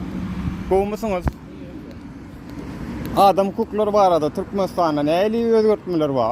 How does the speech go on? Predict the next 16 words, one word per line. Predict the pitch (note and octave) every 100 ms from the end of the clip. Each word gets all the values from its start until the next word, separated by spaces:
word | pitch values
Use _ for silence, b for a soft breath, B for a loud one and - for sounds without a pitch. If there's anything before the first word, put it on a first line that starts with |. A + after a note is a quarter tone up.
| B2
aýarlagyň | C#3 C#3 B2 A#2+
bir | C#3 B2+ C3 C#3
aýda | C3+ F3
aýsaňyz. | E3+ D#3 A#2 - - - - - - - -
Özüňiz | D3+ E3+ D#3+ F#3
hem | F#3+
şol | G3+
barada | G3 F3+ D#3+ D3
jogapkär. | D3+ D#3+ C3+ C3+ A#2 - - - - - - - - - - - -
Hem | D3 F#3
üçin | G#3 A3
jogap | A3 A3 -
bermeýärsiňiz. | F3+ D#3+ A#2+ A#2 G#2 - - - - - - - - - - - - - - - -
Owadan | A3+ A3 G#3
sözlemäne | G3+ G#3 G3 F3 D#3+ G#3
geldiňizmi? | A#3 G3 D3 A#2 G#2